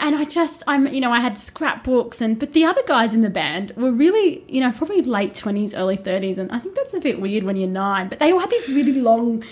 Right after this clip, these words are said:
long hair, bushy eyebrows, and just wore denim and leather, and anyway, and they, they weren't, like,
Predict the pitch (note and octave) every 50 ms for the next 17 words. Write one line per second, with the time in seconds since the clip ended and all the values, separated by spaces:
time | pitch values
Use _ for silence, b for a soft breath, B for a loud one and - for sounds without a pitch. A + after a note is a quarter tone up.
0 | B B B B B - B3 B3 A#3+ A#3+ A#3 G3 A3+ A#3+ A#3+ A3+ A#3 A#3+ G#3 C4
1 | B3+ - - - - F3+ G3+ G#3+ A3 G#3 B3 A#3+ B3 B3+ A#3 A#3+ A#3 A3+ A3 A3
2 | A3 G#3+ - - - G#3+ A3 G#3+ G#3+ G3 - A3+ A3+ A3+ A3 A3+ A3+ A3 G#3+ G#3
3 | G3 G3 G3+ G#3 A3+ A3+ A3+ A3+ A3 G#3+ G#3 G3+ G#3 D#4+ F4 B B - E4+ E4+
4 | E4 F4 E4 C#4+ A#3 - - C#4 C#4+ C#4 C4 B3+ D4+ C#4+ C4+ A#3+ D4 D4 C#4 C#4
5 | C#4+ - C#4 C4 A#3 A3 -